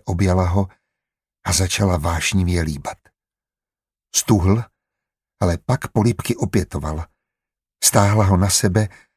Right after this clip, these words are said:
a vyhrnula si suknici. "No tak," povzbudila ho mateřsky, "díval ses přece a líbila jsem se ti, nebo snad ne? Jsi vdaná," vyhrkl skoro zoufale.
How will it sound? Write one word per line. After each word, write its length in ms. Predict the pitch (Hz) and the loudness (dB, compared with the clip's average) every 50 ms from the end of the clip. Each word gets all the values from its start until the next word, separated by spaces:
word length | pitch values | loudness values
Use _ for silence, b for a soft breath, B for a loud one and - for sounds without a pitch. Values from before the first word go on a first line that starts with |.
| _ _ _ - | _ _ _ -6
a 120 | 87 85 | -4 -2
vyhrnula 580 | 76 95 101 90 90 117 104 101 101 101 98 92 | 0 0 0 2 2 4 4 4 4 4 2 2
si 140 | - - 98 | 0 0 0
suknici. 640 | - - 92 - - 87 78 - - - 76 - _ _ _ _ _ _ _ _ _ _ - | 0 -2 -2 -4 -6 -6 -4 -4 -4 -6 -8 -12 _ _ _ _ _ _ _ _ _ _ 0
"No 120 | 113 107 | 0 0
tak," 320 | - - - - - - - - - - - _ _ _ _ _ _ _ - | 0 -2 -2 -2 -4 -4 -6 -8 -12 -12 -14 _ _ _ _ _ _ _ -2
povzbudila 560 | 123 104 98 95 90 95 98 85 92 90 85 | 0 2 2 0 0 -2 -2 0 0 0 0
ho 100 | 82 90 | 0 0
mateřsky, 560 | 80 80 85 - - 78 - - - - 69 b b b b b b - 92 | 0 -2 -4 -6 -6 -4 -4 -4 -6 -8 -12 b b b b b b -4 -2
"díval 340 | 98 101 101 110 107 98 | -2 0 0 0 0 2
ses 240 | 92 - - - - | 0 0 0 -2 -4
přece 480 | - - - 87 - - - 85 71 71 B B B B B B | -4 -6 -8 -6 -4 -4 -4 -4 -6 -8 B B B B B B
a 80 | - 123 | 2 4
líbila 400 | 110 113 127 127 127 123 104 101 | 4 4 4 4 4 4 4 4
jsem 200 | - - 101 82 | 2 2 2 2
se 160 | - - 90 | 0 -2 -2
ti, 180 | - - 92 B B B B | -4 -6 -8 B B B B
nebo 200 | - 104 87 120 | 0 0 2 2
snad 300 | - - 127 120 120 - | 2 2 2 2 2 2
ne? 360 | - 107 101 92 92 110 113 - _ _ _ _ _ _ _ _ _ _ - | 2 4 4 4 2 0 -2 -4 _ _ _ _ _ _ _ _ _ _ 0
Jsi 140 | - - 139 | 4 4 6
vdaná," 600 | 104 120 107 120 123 165 196 180 101 82 78 71 b b b _ _ _ _ - | 6 4 4 6 6 8 6 6 4 2 -2 -4 b b b _ _ _ _ -2
vyhrkl 520 | 95 104 123 113 120 143 - - 135 123 | 2 4 6 6 6 6 6 4 2 2
skoro 340 | - - - - 117 117 120 | 2 2 2 4 4 4 4
zoufale. 540 | 101 110 113 113 95 - - 82 78 80 | 4 4 4 2 2 -2 -4 -4 -4 -4